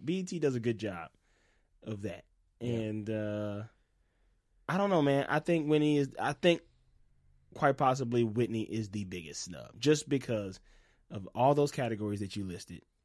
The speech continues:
Speaker 1: She
Speaker 2: She's killing it.
Speaker 1: flying colors in all of them.
Speaker 2: Yeah.
Speaker 1: And I don't know anybody else who's not in who has that.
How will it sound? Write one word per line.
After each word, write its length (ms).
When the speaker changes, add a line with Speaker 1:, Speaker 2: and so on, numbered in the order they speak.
Speaker 1:
She 360
Speaker 2:
She's 260
killing 260
it. 60
Speaker 1:
flying 360
colors 360
in 100
all 240
of 140
them. 100
Speaker 2:
Yeah. 40
Speaker 1:
And 120
I 60
don't 120
know 160
anybody 400
else 160
who's 220
not 200
in 220
who 180
has 320
that. 220